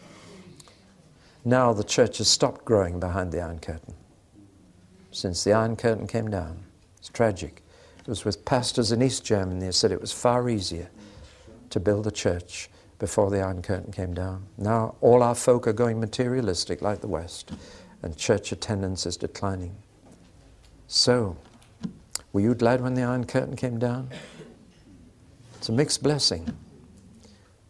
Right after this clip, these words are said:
And in fact, the church is not what it was now in Eastern Europe.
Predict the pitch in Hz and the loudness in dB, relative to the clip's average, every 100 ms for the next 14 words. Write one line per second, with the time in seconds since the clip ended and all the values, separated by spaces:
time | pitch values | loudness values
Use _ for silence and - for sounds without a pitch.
0 | - 101 101 90 117 98 98 - 127 110 | -6 -4 -2 -2 0 -2 -4 0 0 0
1 | - 107 - 113 127 123 123 - 127 110 | -2 -4 0 0 0 -2 -4 -2 -2 0
2 | 104 90 85 85 _ _ _ _ _ _ | -2 -4 -4 -10 _ _ _ _ _ _
3 | _ 107 98 95 - 98 90 87 - | _ -4 -2 -2 -4 -4 -2 -4 -8